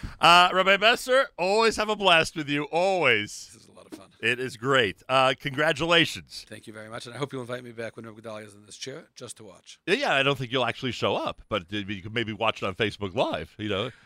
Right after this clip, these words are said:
Speaker 2: I'm here.
Speaker 1: You know how hard it
Speaker 2: Yes,
Speaker 1: is to
Speaker 2: yes.
Speaker 1: get you in studio and you're always spending your time in the Montreal area? It's very difficult. I took great advantage of the fact that Gedalia said, "Today we can get you in here."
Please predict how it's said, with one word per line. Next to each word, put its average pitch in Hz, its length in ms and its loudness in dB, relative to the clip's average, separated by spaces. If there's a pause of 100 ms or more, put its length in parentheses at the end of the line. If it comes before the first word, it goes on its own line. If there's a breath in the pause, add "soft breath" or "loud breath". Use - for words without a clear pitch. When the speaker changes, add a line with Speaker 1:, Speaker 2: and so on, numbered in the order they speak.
(140)
Speaker 2:
I'm 127 160 -4
here. 135 120 -10
Speaker 1:
You 180 80 6
know 170 60 8
how 180 100 6
hard 185 260 4
it 170 60 -4
Speaker 2:
Yes, 185 80 0
Speaker 1:
is - 40 -8
to - 60 -6
Speaker 2:
yes. 151 60 -8
Speaker 1:
get 170 160 2
you 175 120 -2
in 165 80 -2
studio 208 480 -4
and 165 100 -4
you're 151 140 -2
always 151 220 -2
spending 156 260 -6
your 151 100 -4
time 156 240 0
in 156 60 -6
the 151 60 -8
Montreal 156 480 -4
area? 302 240 -8
It's - 100 -14
very 349 240 -4
difficult. 277 460 -6
I 127 80 -2
took - 260 -10
great 208 260 2
advantage 202 540 -4
of 135 60 -12
the 131 80 -8
fact 131 260 -2
that 123 100 -14
Gedalia 135 320 -2
said, 135 200 -6
"Today 135 340 0 (200 loud breath)
we 139 120 -2
can 131 120 -6
get 127 200 2
you 123 140 -2
in 113 100 0
here." 87 220 -4